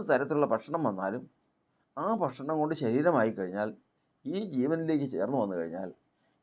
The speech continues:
ഇത് മറിയയുടെ ശരീരത്തിൻ്റെ സ്വഭാവം കാണിക്കില്ല. ഇത് കാണിക്കുന്നത് പരിശുദ്ധൻ്റെ സ്വഭാവമേ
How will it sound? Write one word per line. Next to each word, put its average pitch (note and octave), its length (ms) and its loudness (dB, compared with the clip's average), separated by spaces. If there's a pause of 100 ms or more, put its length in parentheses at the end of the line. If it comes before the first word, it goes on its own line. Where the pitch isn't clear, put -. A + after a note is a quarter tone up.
(120)
ഇത് D3 140 0 (440)
മറിയയുടെ F#3+ 440 4
ശരീരത്തിൻ്റെ D#3+ 400 0
സ്വഭാവം C3 340 8
കാണിക്കില്ല. G#2 380 4 (460)
ഇത് E3+ 80 0 (100)
കാണിക്കുന്നത് G2+ 520 -2 (300)
പരിശുദ്ധൻ്റെ C3 580 -2
സ്വഭാവമേ G#2 400 0